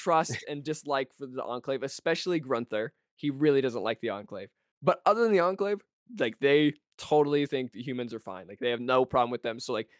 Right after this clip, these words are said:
Speaker 2: as long as, in the game, as long as you're intelligent enough or, like, have, <laughs> there's, so, in, this is kind of an
Speaker 1: <laughs>
Speaker 2: aside, but there's a perk that you can get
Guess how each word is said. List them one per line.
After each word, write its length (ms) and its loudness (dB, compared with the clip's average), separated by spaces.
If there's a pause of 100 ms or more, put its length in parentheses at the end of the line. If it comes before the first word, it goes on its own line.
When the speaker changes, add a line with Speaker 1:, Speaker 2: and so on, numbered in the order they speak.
(100)
Speaker 2:
as 120 -2
long 240 4
as, 300 2
in 180 -4
the 80 -2
game, 300 2
as 80 -6
long 220 2
as 120 -2
you're 120 4
intelligent 560 2
enough 340 -2 (300)
or, 200 6
like, 260 2 (320)
have, 380 0 (100)
<laughs> 100 -16
there's, 300 0
so, 160 0
in, 180 -6 (160)
this 180 0
is 100 0
kind 240 -4
of 80 0
an 80 -4
Speaker 1:
<laughs> 20 -6
Speaker 2:
aside, 400 -2 (340)
but 120 0
there's 180 4
a 60 2
perk 300 2
that 100 -8
you 100 -6
can 160 -8
get 220 2